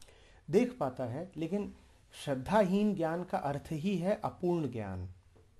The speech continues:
ऐसा ज्ञान जो एक जगह पहुँच के रुक गया है और उसके आगे नहीं देख रहा। ऐसा विचार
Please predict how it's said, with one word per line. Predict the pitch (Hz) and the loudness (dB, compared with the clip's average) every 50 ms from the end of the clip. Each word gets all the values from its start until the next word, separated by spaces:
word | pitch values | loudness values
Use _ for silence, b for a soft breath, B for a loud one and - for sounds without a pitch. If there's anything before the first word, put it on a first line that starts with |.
| - - - _ - b b b b b b - | -20 -20 -20 _ -20 b b b b b b -2
ऐसा | - - - 208 202 | -2 2 4 2 2
ज्ञान | 180 170 170 170 185 190 190 | 4 2 2 2 4 4 4
जो | 196 196 190 - - - | 2 2 0 -2 -2 2
एक | 175 185 165 143 | 2 2 2 0
जगह | 170 156 160 180 | -2 -2 -2 -2
पहुँच | 180 - 143 143 143 135 | -4 -4 -4 -4 -4 -4
के | - 185 | -4 -4
रुक | 143 139 123 127 123 | -2 -2 -4 -4 -8
गया | 120 113 107 101 | -6 -4 -4 -4
है | 95 92 95 - - | -4 -6 -8 -10 -8
और | - 127 131 | -6 -6 -6
उसके | 127 - - 185 | -4 -4 -2 0
आगे | - 123 131 143 151 | 0 0 0 -2 -2
नहीं | 147 143 127 | -2 -2 -2
देख | 113 107 98 - | -4 -4 -6 -8
रहा। | - 98 95 95 - - - - b b b b b b | -10 -12 -12 -12 -14 -20 -20 -20 b b b b b b
ऐसा | 139 147 143 - 220 220 | -2 -2 2 6 6 6
विचार | 196 160 147 - 156 151 151 143 127 - - | 6 4 0 0 4 4 6 6 4 2 -4